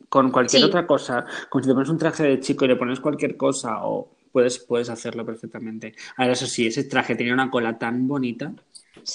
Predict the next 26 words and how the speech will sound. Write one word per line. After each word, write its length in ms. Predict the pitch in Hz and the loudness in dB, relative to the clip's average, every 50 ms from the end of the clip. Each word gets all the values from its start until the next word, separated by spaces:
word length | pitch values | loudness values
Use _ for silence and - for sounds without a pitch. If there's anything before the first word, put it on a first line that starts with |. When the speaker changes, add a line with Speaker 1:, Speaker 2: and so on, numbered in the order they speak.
| - - - | -12 -10 0
Speaker 1:
pero 160 | - 135 127 | 2 4 4
es 80 | 127 123 | 4 4
verdad 280 | 131 127 127 127 127 127 | 2 2 2 2 0 0
que 120 | - 123 117 | 0 0 0
no. 260 | 117 117 117 117 - - - _ _ _ _ - - - - - - - - _ _ _ _ _ _ - - - 240 247 | 0 -2 -4 -6 -10 -16 -20 _ _ _ _ -20 -18 -14 -14 -14 -14 -16 -20 _ _ _ _ _ _ -14 -10 -4 2 6
Speaker 2:
Lo 60 | 269 | 8
que 100 | 285 294 | 8 8
pasa 280 | 294 294 - 330 320 320 | 8 8 6 6 6 8
que 240 | 339 359 381 370 370 | 8 8 8 8 6
es 120 | - 285 269 | 6 6 6
lo 100 | 247 214 | 6 6
mismo, 320 | 202 196 196 226 240 262 | 6 6 6 8 8 8
al 100 | 269 262 | 8 8
final 200 | 269 247 262 277 | 6 6 6 6
tienes 260 | 339 330 339 320 320 | 8 8 8 8 8
un 100 | 320 302 | 8 10
contexto, 800 | 311 311 302 294 - 311 320 320 - - - 240 254 294 294 247 | 10 10 10 8 8 6 4 4 4 6 8 8 10 8 8 6
tienes 320 | 277 262 240 254 247 254 | 6 6 6 6 4 4
una, 300 | 277 269 269 262 254 247 254 | 4 4 6 6 4 6 6
un 340 | 262 254 247 247 247 240 | 4 6 6 6 4 6
código 280 | 247 262 254 254 247 247 | 6 6 8 8 8 10
de 80 | 247 240 | 8 8
vestimenta, 580 | 240 233 - 240 220 254 285 302 294 302 254 254 254 240 | 6 4 4 2 4 6 8 8 8 8 6 6 4 4
tienes 260 | 240 208 214 226 226 | 2 0 0 0 0
una 160 | 262 247 240 | 0 0 2
temática, 600 | 233 214 233 269 285 277 269 254 - 254 254 277 | 2 4 4 4 4 4 2 2 4 6 6 6